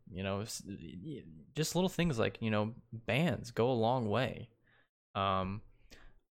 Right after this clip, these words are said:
a lot of people these days, they do co-, what, what we call comfort bans. Um, you know, uh, the, the, the typical comfort bans you see in, um,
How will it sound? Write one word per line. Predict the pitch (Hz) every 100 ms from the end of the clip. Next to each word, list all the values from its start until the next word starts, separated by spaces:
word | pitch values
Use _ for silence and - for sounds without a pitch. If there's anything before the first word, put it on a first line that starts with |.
| _ _ -
a |
lot | 107 113
of | 123
people | - 120 117 110 110 110
these | 113 104
days, | 104 101 107 113 -
they | 104 104
do | 104
co-, | 101 - 101 101 87 -
what, | 69 110 110 104
what | 107 101
we | 104
call | 104 95
comfort | - 107 107 104
bans. | 98 98 104 123 - - _ -
Um, | - 95 95 98 107 - - - - - -
you | -
know, | 98 92 110 - _ _ _ _ -
uh, |
the, | 98 92 85
the, | 113 101 -
the | 101
typical | - 104 104 101 104 104
comfort | - 117 113 107
bans | 107 113 110
you | 107
see | - 110 113 95
in, | 104 104 104
um, | 95 101 101 101